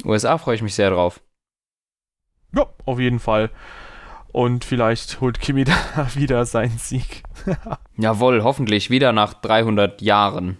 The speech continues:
Speaker 1: ne?
Speaker 2: <laughs> Ja, genau. Das ist ein geiler Versprecher von Crofty.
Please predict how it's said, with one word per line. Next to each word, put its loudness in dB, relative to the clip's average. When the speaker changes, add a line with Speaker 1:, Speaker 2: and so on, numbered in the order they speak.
Speaker 1:
ne? -2
Speaker 2:
<laughs> 2
Ja, 2
genau. -2
Das 2
ist -10
ein -14
geiler 0
Versprecher -2
von -2
Crofty. -4